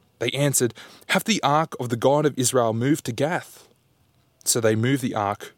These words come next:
of the God of Israel. But after they had moved it, the Lord's hand was against that city, throwing it into a great panic. He afflicted the people of the city, both young and old, with an outbreak of tumors.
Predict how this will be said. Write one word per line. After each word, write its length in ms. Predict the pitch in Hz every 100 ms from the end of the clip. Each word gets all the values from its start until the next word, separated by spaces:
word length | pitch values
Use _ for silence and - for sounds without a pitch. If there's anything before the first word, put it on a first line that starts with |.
| -
of 160 | 101
the 100 | -
God 300 | 107 104 101
of 100 | 98
Israel. 520 | 98 95 - 92 90 - _ _ _ _ _ _ _ _ _ _ _ _
But 140 | - -
after 260 | 120 139 156
they 160 | 143
had 180 | 123 120
moved 300 | 127 160 -
it, 140 | 87 - _ _ _ _
the 100 | -
Lord's 300 | 123 131 156
hand 360 | - 101 98 101
was 160 | 107
against 420 | 113 104 113 - -
that 220 | 123 180
city, 380 | - 101 90 - _ _ _ _
throwing 400 | - 147 160 156
it 140 | 139 127
into 260 | 135 123 117
a 60 |
great 400 | 107 117 139 139
panic. 540 | - 139 131 92 - _ _ _ _ _ _ _ _
He 140 | - 156
afflicted 480 | - 170 - 165
the 60 | 127
people 360 | - 175 - 120
of 120 | 104
the 80 | 113
city, 320 | - 147 120
both 320 | 110 127 120
young 380 | 127 147 147 131
and 200 | 113 117
old, 340 | 123 135 120 107
with 180 | 113 117
an 120 | 127
outbreak 480 | 135 156 - 123 -
of 100 | 107
tumors. 640 | - 139 117 95 - -